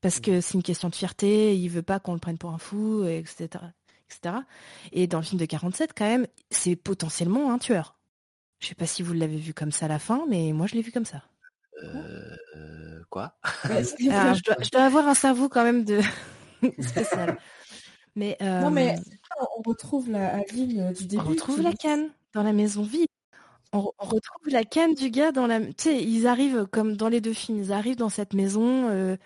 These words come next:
Speaker 1: qui est à la vente. Dans le film de quatre-vingt-quatorze, la maison, euh, il y a, il y a des trucs de, il y a un décor de Noël qui est dedans.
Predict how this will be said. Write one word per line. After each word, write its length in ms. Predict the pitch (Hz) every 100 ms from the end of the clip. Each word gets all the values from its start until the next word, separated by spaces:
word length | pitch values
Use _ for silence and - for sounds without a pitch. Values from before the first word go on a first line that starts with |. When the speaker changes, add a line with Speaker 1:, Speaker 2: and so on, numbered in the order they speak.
| _ -
Speaker 1:
qui 120 | 240
est 40 |
à 40 | 220
la 140 | 220
vente. 340 | 214 202 - - _ - _
Dans 140 | 202 190
le 60 |
film 160 | 190 240
de 100 | 233
quatre-vingt-quatorze, 680 | 226 208 208 202 196 240 220
la 80 | 190
maison, 460 | 185 185 220 240
euh, 100 | 202
il 80 | 175
y 80 | 175
a, 60 |
il 80 | 175
y 60 | 180
a 40 |
des 140 | 175 170
trucs 200 | - 202
de, 120 | 190
il 140 | 180
y 60 | 185
a 40 |
un 80 | 180
décor 340 | 190 190 220
de 80 | 202
Noël 240 | 185 180 180
qui 120 | 185
est 20 |
dedans. 240 | 180 185